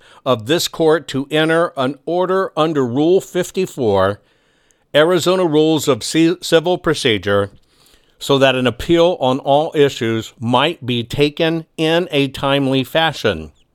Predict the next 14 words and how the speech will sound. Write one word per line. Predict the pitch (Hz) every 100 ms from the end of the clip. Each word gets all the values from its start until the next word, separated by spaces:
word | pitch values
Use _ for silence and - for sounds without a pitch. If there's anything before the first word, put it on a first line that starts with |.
| _ _ _ _ _ _ _ _
Therefore, | - 113 - 160 139 117 147 - _ _ _ - -
it | 165
is | 175 -
further | - 214 220 233
ordered | 175 120 95 107 135 156
that | 139 143
a |
statement | 139 - - 190 190 202 208
of | 160 135
cost, | - 170 143 127 -
including | 135 123 - 170 170 170 156
compensation | - 160 170 165 151 - 165 156 165
of | 151
inspectors | 120 120 - 160 139 - 123 127 139